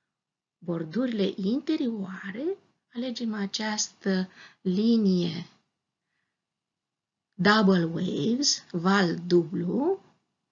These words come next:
și lupa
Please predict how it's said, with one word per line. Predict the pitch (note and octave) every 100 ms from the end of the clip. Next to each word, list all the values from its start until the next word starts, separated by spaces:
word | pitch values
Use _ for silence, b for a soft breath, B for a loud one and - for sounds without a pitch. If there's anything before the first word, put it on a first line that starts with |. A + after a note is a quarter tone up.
| _ _ _ _ _
și | - - - G#3+ G#3 G3 F#3+ F#3+ - _ _ _ _ _ _ _ _ _ _ _ _ _ _
lupa | A3 B3+ C4+ - F#3 F#3 G3+ - _